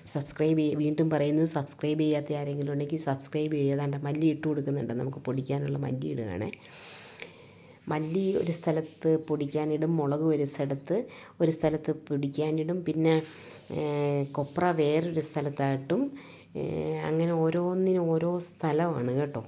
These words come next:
ഞാൻ ആദ്യമായിട്ട് കാണുന്നതുകൊണ്ടാണ് ഇത് നിങ്ങളെ കൂടെ കാണിച്ചു തരുന്നത്. അത് മ-, മല്ലി വീഴുന്ന കണ്ടോ, പൊടിക്കാനുള്ള മല്ലി വീഴുന്ന കണ്ടോ.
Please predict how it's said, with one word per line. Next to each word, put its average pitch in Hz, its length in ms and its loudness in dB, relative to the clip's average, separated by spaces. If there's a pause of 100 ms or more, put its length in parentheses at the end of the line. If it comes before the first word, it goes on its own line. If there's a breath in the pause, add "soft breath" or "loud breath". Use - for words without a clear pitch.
(160)
ഞാൻ 143 240 0
ആദ്യമായിട്ട് 156 480 0
കാണുന്നതുകൊണ്ടാണ് 156 680 -2
ഇത് 151 200 -2
നിങ്ങളെ 143 280 2
കൂടെ 147 200 -4 (100)
കാണിച്ചു 143 340 -2
തരുന്നത്. 139 380 -2
അത് 143 100 -2
മ-, 147 280 -2
മല്ലി 151 260 2
വീഴുന്ന 156 340 2
കണ്ടോ, 139 180 0
പൊടിക്കാനുള്ള 156 680 0
മല്ലി 156 340 -2
വീഴുന്ന 143 340 -2
കണ്ടോ. 120 260 -6